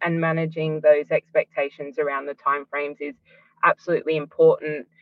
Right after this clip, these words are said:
but there's also an opportunity to provide some meaningful content throughout this time. So if there is some delay while you, um, wait for the pipeline to come through the selection process, that's an absolutely fantastic opportunity to share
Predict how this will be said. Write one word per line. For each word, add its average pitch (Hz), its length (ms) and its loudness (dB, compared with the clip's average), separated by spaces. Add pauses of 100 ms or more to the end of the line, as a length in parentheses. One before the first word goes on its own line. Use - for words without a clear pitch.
(260)
but 202 100 -4
there's 214 200 2
also 220 360 2
an 226 120 2
opportunity 156 760 -2
to - 80 -16
provide 156 460 0
some 139 200 -6
meaningful 147 540 -4
content 202 680 0
throughout 220 340 4
this 202 160 -6
time. 220 300 0
So 240 140 0
if 233 140 0
there 240 200 6
is 254 180 2 (680)
some 220 260 4
delay 190 440 2
while 180 260 6
you, 165 340 -2 (100)
um, 160 220 4
wait 165 240 2
for - 120 -18
the 151 80 -2
pipeline 160 680 0
to 160 80 -12
come 156 300 0 (140)
through 160 280 -2
the 160 80 -4
selection 160 600 -4
process, 147 600 0 (460)
that's 220 220 0
an 220 140 6 (160)
absolutely 190 420 0
fantastic 170 680 -6
opportunity 165 580 -4
to 160 160 -16
share 160 360 0